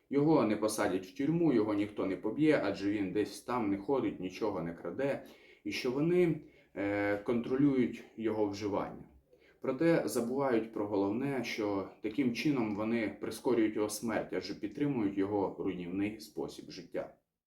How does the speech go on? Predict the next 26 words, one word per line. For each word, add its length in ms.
П'ята 300
помилка — 520
це 420
оплачувати 720
його 260
борги. 400
Ваш 240
близький — 380
це 120
доросла 440
людина, 480
і 60
якщо 300
він 140
взяв 280
на 80
себе 300
таке 340
зобов'язання, 880
таку 200
відповідальність, 840
то 60
він 300
має 360
її 220
нести. 420